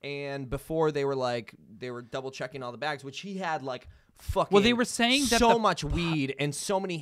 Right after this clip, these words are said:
Speaker 1: handguns.
Speaker 2: Yeah.
Speaker 1: But with the Percocets, I'm assuming he probably didn't want to go to jail or whatever. He popped some in his mouth
Speaker 2: Yeah.
Speaker 1: to hide 'em
Speaker 2: Yeah.
Speaker 1: from airport security.
Speaker 2: Yeah.
Speaker 1: And
Speaker 2: Well,
Speaker 1: then
Speaker 2: do you know why? Th-, so the pilot didn't wanna,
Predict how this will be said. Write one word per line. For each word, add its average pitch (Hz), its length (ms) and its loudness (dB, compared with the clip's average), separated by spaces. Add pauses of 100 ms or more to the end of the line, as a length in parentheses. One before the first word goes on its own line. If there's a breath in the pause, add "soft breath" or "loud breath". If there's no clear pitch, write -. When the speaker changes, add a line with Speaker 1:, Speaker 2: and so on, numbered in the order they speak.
Speaker 1:
handguns. 135 680 -4
Speaker 2:
Yeah. 139 320 -2
Speaker 1:
But 147 340 4 (180)
with 143 180 -8
the 139 60 -10
Percocets, 160 680 -8
I'm 127 100 -10
assuming 127 260 -10
he 123 60 -10
probably 123 240 -6
didn't 123 120 -10
want 117 100 -8
to 113 40 -8
go 113 80 -4
to 117 60 -4
jail 165 260 4
or 123 60 6
whatever. 110 340 0 (240 soft breath)
He 156 220 -10
popped - 460 -4
some 143 240 -2
in 131 80 -6
his 117 160 -8
mouth 151 580 2
Speaker 2:
Yeah. 127 280 0
Speaker 1:
to 151 100 -2
hide 208 460 2
'em 117 180 -2
Speaker 2:
Yeah. 113 240 -6 (140)
Speaker 1:
from 156 680 0 (200)
airport 170 360 -4
security. 127 440 -6
Speaker 2:
Yeah. 135 220 -2 (460 soft breath)
Speaker 1:
And 151 160 4
Speaker 2:
Well, 233 180 12
Speaker 1:
then 139 280 2
Speaker 2:
do 160 100 2
you 202 60 6
know 202 140 8
why? 165 340 6
Th-, 139 160 -8
so 160 160 -4
the 139 80 -6
pilot 180 800 0 (540)
didn't 170 300 4
wanna, 143 440 2